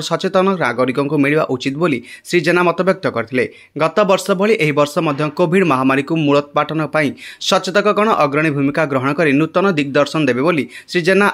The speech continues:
ଆଶାବ୍ୟକ୍ତ କରିଥିଲେ। ମାନ୍ୟବର ମୁଖ୍ୟମନ୍ତ୍ରୀ ଶ୍ରୀ ନବୀନ ପଟ୍ଟନାୟକ ଓଡ଼ିଶାର ସମସ୍ତ ଜନସାଧାରଣଙ୍କ ନିମନ୍ତେ କୋଭିଡ୍ ଟିକାକୁ ନିଃଶୁଳ୍କ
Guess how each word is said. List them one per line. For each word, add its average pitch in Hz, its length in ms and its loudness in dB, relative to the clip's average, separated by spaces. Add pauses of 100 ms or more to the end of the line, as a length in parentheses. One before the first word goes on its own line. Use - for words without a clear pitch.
ଆଶାବ୍ୟକ୍ତ 180 360 -2 (100)
କରିଥିଲେ। 123 300 -2 (380)
ମାନ୍ୟବର 208 340 4 (100)
ମୁଖ୍ୟମନ୍ତ୍ରୀ 214 560 -2
ଶ୍ରୀ 180 160 -2
ନବୀନ 135 200 0 (100)
ପଟ୍ଟନାୟକ 180 400 0
ଓଡ଼ିଶାର 139 320 -2 (140)
ସମସ୍ତ 185 260 -2 (120)
ଜନସାଧାରଣଙ୍କ 131 580 -2 (100)
ନିମନ୍ତେ 165 280 0 (400)
କୋଭିଡ୍ 190 300 2
ଟିକାକୁ 156 320 -2 (120)
ନିଃଶୁଳ୍କ 190 320 0